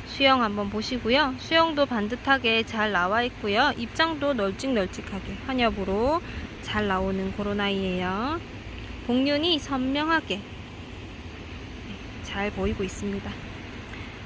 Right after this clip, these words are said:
이 아이 크기를 보도록 할게요. 크기는 팔 센티 나오고 있네요. 그리고 입장 여기 가장자리 끝으로 이렇게 빨갛게 전체적으로 이렇게 물이 들어있어서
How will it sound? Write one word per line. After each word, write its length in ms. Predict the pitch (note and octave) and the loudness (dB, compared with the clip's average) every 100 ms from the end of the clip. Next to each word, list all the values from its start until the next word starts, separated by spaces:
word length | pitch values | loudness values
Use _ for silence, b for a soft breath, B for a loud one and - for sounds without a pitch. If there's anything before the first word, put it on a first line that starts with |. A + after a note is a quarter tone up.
| - - - - - - - - | -12 -12 -12 -12 -12 -12 -10 -6
이 40 | G#3+ | -2
아이 720 | G3+ G3+ G3+ C4 C#4+ D4+ D#4 D4+ - - | 0 0 0 0 0 0 -2 -6 -10 -10
크기를 520 | A#3 A#3 A3+ A3 C4+ D4+ | -8 -6 -2 2 4 2
보도록 360 | G#3 F#3+ F#3+ | -2 -2 -4
할게요. 440 | F#3 F3+ - F#3 E3+ - - - - | -4 -8 -6 -6 -6 -8 -10 -12 -10
크기는 600 | - B3 A#3 A3+ D4 D4+ | -4 0 2 4 2 2
팔 200 | - E4+ | 0 0
센티 580 | - F4 E4+ - C#4 C4+ | 2 0 0 0 0 2
나오고 380 | G3 F#3 F#3 F#3 | 0 -2 -2 -4
있네요. 380 | F#3 F#3+ F#3 G#3 - - - B B B | -2 -2 -2 -6 -10 -12 -12 B B B
그리고 220 | A#3+ A#3+ B3+ | -4 0 2
입장 800 | B3+ B3+ - D#4 D4 D#4+ D4+ A3+ | 0 -4 4 6 6 4 4 0
여기 240 | A3 G3+ | -2 -4
가장자리 560 | - G#3+ A#3+ A#3+ A#3 A3 | -6 -2 -2 0 -2 -2
끝으로 800 | - F4 - F4 C#4 C4+ D4+ | -6 -6 -2 2 4 4 4
이렇게 300 | B3 G#3+ A3 A#3 - | 2 -2 -8 -8 -2
빨갛게 920 | D4 D#4 D#4 F#4 - A3+ G#3+ B3 G3 G#3 G#3 - | 2 2 2 0 0 0 2 2 0 -4 -10 -2
전체적으로 1040 | B3+ C#4 C#4 C#4 - G#3+ G3 F#3 G3+ A#3+ | 0 2 0 -2 0 2 2 0 0 0
이렇게 140 | G3+ F#3+ | 0 -4
물이 280 | A3+ C#4 | 0 0
들어있어서 680 | A#3 G3+ F#3 F#3+ - - C4+ | 2 0 0 -2 -6 -4 -2